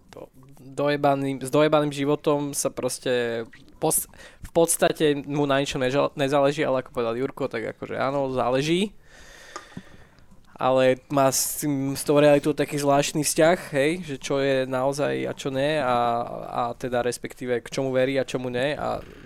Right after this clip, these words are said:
čo manifestuje ostatným ľuďom a čo naozaj on vnútri má v sebe, ale v podstate dá sa povedať, že akože má nejaký morálny high ground,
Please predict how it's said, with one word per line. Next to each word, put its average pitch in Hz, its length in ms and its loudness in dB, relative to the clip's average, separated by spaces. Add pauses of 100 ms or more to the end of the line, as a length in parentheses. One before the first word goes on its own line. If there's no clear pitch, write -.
čo - 160 -4
manifestuje 135 960 4 (340)
ostatným 139 560 -4
ľuďom 135 280 -2
a 123 100 0
čo 139 140 -6
naozaj 127 420 0
on 127 160 2
vnútri 131 340 -8
má 135 120 -4
v - 100 -8
sebe, 139 200 0
ale 143 520 2 (680)
v - 200 -12
podstate 170 640 4
dá 151 160 6
sa 151 140 0
povedať, 147 360 4
že 135 140 4
akože 135 340 4 (520)
má 151 120 2
nejaký 151 240 4
morálny 151 400 8
high 131 220 4
ground, 113 260 -4